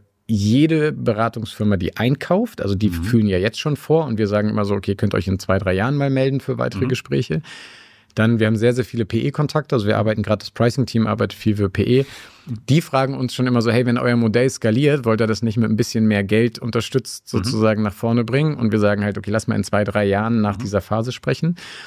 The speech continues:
Speaker 1: Und die Phase drei ist, vielleicht macht es so unglaublich Spaß,
Speaker 2: Mhm.
Speaker 1: einfach so zu arbeiten, dieses maximale Freiheitsgefühl zu haben, keine Schulden mehr zu haben,
Speaker 2: Mhm.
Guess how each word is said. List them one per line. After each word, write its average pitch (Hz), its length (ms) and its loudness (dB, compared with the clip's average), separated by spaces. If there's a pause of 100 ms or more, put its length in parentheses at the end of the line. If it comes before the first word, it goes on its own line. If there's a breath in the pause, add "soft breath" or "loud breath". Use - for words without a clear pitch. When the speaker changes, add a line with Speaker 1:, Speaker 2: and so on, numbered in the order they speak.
(520 loud breath)
Speaker 1:
Und 117 160 2
die 123 60 -2
Phase 113 320 0
drei 117 260 -2
ist, 139 460 -6
vielleicht 117 400 0
macht 131 180 -4
es 113 120 -4
so 131 100 2
unglaublich 135 640 0
Spaß, 101 600 -2
Speaker 2:
Mhm. 92 160 -6
Speaker 1:
einfach 110 260 2
so 107 220 0
zu 123 200 -4
arbeiten, 113 600 -2
dieses 104 320 -4
maximale 117 640 0
Freiheitsgefühl 101 640 -2
zu 95 180 0
haben, 104 240 2
keine 123 280 2
Schulden 120 320 2
mehr 110 160 2
zu 104 160 -2
haben, 107 180 2
Speaker 2:
Mhm. 131 100 -2